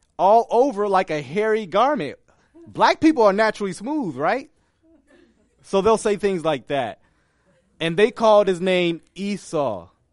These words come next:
So the white man is Esau. Problem, since they already affirmed that he's the devil, who was tempting in the garden? If Esau was born in, right, right,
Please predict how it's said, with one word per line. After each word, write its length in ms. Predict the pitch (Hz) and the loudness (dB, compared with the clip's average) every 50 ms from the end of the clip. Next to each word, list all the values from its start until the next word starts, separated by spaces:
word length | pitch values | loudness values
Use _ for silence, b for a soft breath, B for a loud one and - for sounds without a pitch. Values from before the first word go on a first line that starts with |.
| _ _ _ _ _ | _ _ _ _ _
So 240 | _ - - 190 180 | _ -8 -6 -4 -2
the 100 | 156 147 | -2 -2
white 380 | 139 131 151 170 190 208 190 | -2 0 0 0 0 -2 -4
man 500 | 165 165 160 156 151 151 147 147 151 147 - _ _ _ _ _ _ _ _ - | -8 -8 -6 -6 -6 -6 -8 -10 -12 -16 -20 _ _ _ _ _ _ _ _ -8
is 720 | 156 175 190 185 175 160 143 123 110 101 - _ _ _ _ _ _ _ _ _ _ - | -6 -2 0 0 0 0 -2 -4 -8 -12 -18 _ _ _ _ _ _ _ _ _ _ -14
Esau. 760 | 165 175 180 175 156 - - - 131 123 110 90 78 - _ _ _ _ _ _ _ _ _ | -10 -8 -8 -8 -10 -10 -12 -12 -10 -10 -10 -10 -14 -18 _ _ _ _ _ _ _ _ _
Problem, 680 | - - 190 196 208 208 156 151 151 143 139 139 127 _ _ _ _ _ _ _ _ _ _ _ _ _ _ | -4 2 4 6 6 6 4 0 -4 -6 -6 -8 -14 _ _ _ _ _ _ _ _ _ _ _ _ _ _
since 280 | _ - - 139 - | _ -16 -14 -12 -10
they 160 | - 147 139 | -8 -6 -4
already 300 | 147 151 165 170 156 143 | -2 -2 -2 -2 -2 -4
affirmed 480 | 139 123 - - 151 151 151 143 131 120 | -6 -8 -8 -8 -6 -6 -6 -6 -6 -6
that 160 | 123 113 104 | -8 -8 -8
he's 200 | 107 135 131 117 | -10 -12 -12 -12
the 140 | 95 107 104 | -14 -16 -14
devil, 460 | 87 107 113 131 120 98 87 85 87 _ _ _ _ _ _ _ _ _ _ _ _ | -12 -10 -10 -10 -10 -12 -16 -20 -20 _ _ _ _ _ _ _ _ _ _ _ _
who 260 | _ - 214 294 330 | _ -2 0 0 2
was 180 | 311 233 190 - | 2 2 0 0
tempting 360 | - - 233 220 - 202 185 | 0 -2 -2 -2 -2 -4 -6
in 100 | 190 180 | -4 -4
the 80 | 170 135 | -6 -6
garden? 440 | 127 160 190 214 185 117 82 - _ _ _ _ _ _ _ _ _ _ _ _ _ _ _ _ _ _ _ _ _ _ _ _ _ _ _ _ _ _ _ _ _ _ _ _ _ - | -4 -4 -4 -4 -4 -6 -10 -16 _ _ _ _ _ _ _ _ _ _ _ _ _ _ _ _ _ _ _ _ _ _ _ _ _ _ _ _ _ _ _ _ _ _ _ _ _ -4
If 300 | 190 190 175 - - - _ | -2 -2 -2 -2 -6 -12 _
Esau 640 | - 254 330 415 392 - - 226 196 180 175 175 170 - | -4 0 2 2 2 4 4 6 6 6 4 2 0 -4
was 180 | 151 160 139 | -6 -8 -8
born 440 | 123 110 - 190 247 294 262 202 180 | -8 -6 -4 -2 0 0 0 -2 -2
in, 160 | 160 151 135 _ _ _ | -4 -6 -8 _ _ _
right, 280 | 170 131 160 - - 147 | -10 -8 -8 -8 -8 -4
right, 300 | 156 175 208 233 - | -2 0 0 0 -2